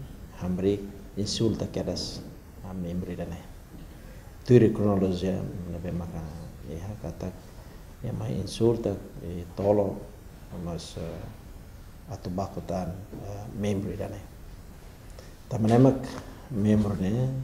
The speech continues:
Eh, primeiro, minha, eh, sindicato que jovem ainda, né? O força a tu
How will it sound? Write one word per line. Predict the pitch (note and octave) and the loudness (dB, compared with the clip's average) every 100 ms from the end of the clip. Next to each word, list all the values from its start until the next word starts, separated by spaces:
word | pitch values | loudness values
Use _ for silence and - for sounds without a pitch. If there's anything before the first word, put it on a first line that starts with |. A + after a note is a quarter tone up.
| - - | -6 -6
Eh, | F#2 D#2+ D#2 - | -4 -4 -4 -4
primeiro, | F2+ G#2 A2+ A#2+ - - - - - F2 | 2 4 4 2 -2 -10 -14 -14 -10 -2
minha, | F2+ F2+ E2+ F2 F2 - - - - - - - - - - | 0 0 -2 -4 -8 -10 -12 -14 -16 -14 -14 -14 -14 -14 -8
eh, | E2 E2+ D#2+ D#2+ | -6 -4 -4 -4
sindicato | - - G2+ F#2 F#2 F2 F2 | -4 2 2 4 0 0 -2
que | E2+ - D#2+ E2 B1+ G#1+ - - - - - - - - - - - - - - - | -6 -6 -6 -6 -8 -10 -12 -14 -16 -16 -16 -16 -16 -16 -16 -16 -16 -16 -14 -14 -6
jovem | F#2+ G2+ G#2 - | -2 -2 -2 -2
ainda, | F#2 F#2+ | 0 -2
né? | G2 G#2 B2 - - - - - - - | 0 -2 -2 -4 -10 -14 -14 -16 -16 -2
O | F#2+ F2+ - - - | 0 0 -4 -12 2
força | G#2 G2+ - G2 G2+ - - - - - - | 4 6 2 -4 -4 -10 -14 -14 -14 -14 -10
a | G#2 | -8
tu | F#2 - F#2 D#2 D2 C2+ | -4 0 2 2 0 -4